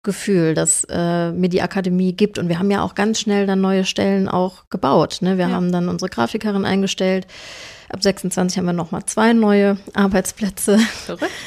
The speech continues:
Speaker 1: Voll, voll.
Speaker 2: Aber voll gut.
Speaker 1: Ja, voll gut. Also man sieht, äh, wir sind beide leider ja ein bisschen, ja, nicht zynisch, aber wir sehen beide, weil wir Steinbock-Frauen sind.
Speaker 2: Na klar.
Speaker 1: Das ist ein Running Gag.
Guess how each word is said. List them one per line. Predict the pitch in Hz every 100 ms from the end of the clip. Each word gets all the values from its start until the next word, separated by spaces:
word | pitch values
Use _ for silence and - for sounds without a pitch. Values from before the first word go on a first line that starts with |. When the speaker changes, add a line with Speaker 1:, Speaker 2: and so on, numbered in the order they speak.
| - - - - - 50
Speaker 1:
Voll, | - 214 202
voll. | - 240 202 185 226 - - -
Speaker 2:
Aber | 185
voll | 190 202 247
gut. | 285 359 - -
Speaker 1:
Ja, | 208 294
voll | 285 - 262
gut. | 254 285
Also | 196 196
man | 202 202
sieht, | 220 240 - - - - -
äh, | 190 185
wir | 202
sind | 220 190
beide | 185 254 247
leider | 190 214 240 226
ja | -
ein | 208
bisschen, | 202 208 208 196 196 202 202 _ _ _ _ _ _ - - _ _ _ _ -
ja, | 175 180
nicht | 190 - _
zynisch, | - 196 220 269 262
aber | 190 185
wir | 180
sehen | 170 180 196 196 190 _ _
beide, | - 175 220 254
weil | 170 180
wir |
Steinbock-Frauen | 196 196 202 208 - 196 202
sind. | 220 - - 659 622 _
Speaker 2:
Na | 170
klar. | 160 165 170
Speaker 1:
Das | -
ist |
ein | 175 170
Running | 165 165
Gag. | 165